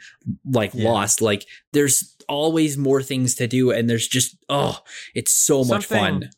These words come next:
Speaker 2: Something that does really impress me about Hades is how they started with one idea, which is like, "We wanna make an early access game." And then they built the entire thing around that to work. They're like, "Well,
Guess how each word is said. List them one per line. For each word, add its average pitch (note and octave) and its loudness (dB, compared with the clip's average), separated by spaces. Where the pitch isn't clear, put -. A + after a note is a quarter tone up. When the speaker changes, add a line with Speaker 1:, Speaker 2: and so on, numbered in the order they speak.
Speaker 2:
Something G#3 -6
that B2+ -6
does G#2+ -4
really G2+ -6
impress G2+ -6
me G#2 -4
about G2+ -4
Hades G2+ -8
is G2+ -16
how G2+ -8
they G#2 -8
started C3 -2
with A#2 -2
one A2 -2
idea, G#2 -10
which G2+ -16
is G#2+ -8
like, G2+ -6
"We A#2+ -2
wanna A#2+ -4
make G#2+ -6
an G#2+ -6
early G#2 -6
access G2+ -8
game." G2+ -8
And A2+ -4
then B2+ -6
they B2+ -4
built D3 0
the C#3 -6
entire C3+ -6
thing A2+ -10
around G2+ -6
that G2 -6
to A2+ -6
work. - -14
They're G#2+ -10
like, G2+ -12
"Well, A2 -2